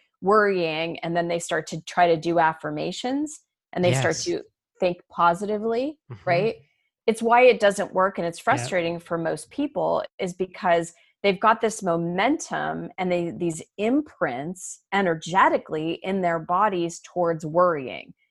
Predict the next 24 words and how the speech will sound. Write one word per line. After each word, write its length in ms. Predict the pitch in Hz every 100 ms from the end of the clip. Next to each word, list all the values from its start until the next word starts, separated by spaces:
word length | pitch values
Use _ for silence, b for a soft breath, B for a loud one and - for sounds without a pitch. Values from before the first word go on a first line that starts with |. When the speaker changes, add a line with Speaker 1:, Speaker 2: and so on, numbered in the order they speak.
| _ -
Speaker 1:
And 120 | 190
so 120 | 214
they 140 | 202
start, 260 | 196 226 214
try 160 | 233 220
to 80 | 226
say 160 | 220
these 200 | 190 180
affirmations 800 | 170 170 175 175 220 226 175 165
that 120 | 170 165
are 120 | 165
leading 340 | 180 185 175
them 160 | 170 170
to 100 | 160
feel 280 | 147 175 165
more 220 | 160 156
trust 440 | 151 165 160 - 170
or 100 | 151
more 200 | 151 147
faith. 400 | 240 247 180 175 _ _ _ -
But 180 | 185 170
meanwhile, 640 | 214 269 196 170 160 165 180
the 220 | 190 -
emotions 960 | 180 175 180 262 - 160 151 165 185